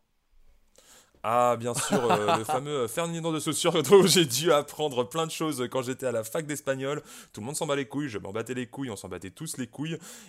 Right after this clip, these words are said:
Speaker 1: Et, euh, par contre, en battage de couilles,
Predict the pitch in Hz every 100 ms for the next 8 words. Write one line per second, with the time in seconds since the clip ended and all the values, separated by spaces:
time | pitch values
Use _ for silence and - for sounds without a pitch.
0 | - 113 120 113 110 107 107 127 - 143
1 | 131 104 95 156 165 175 120 127 - 185
2 | 233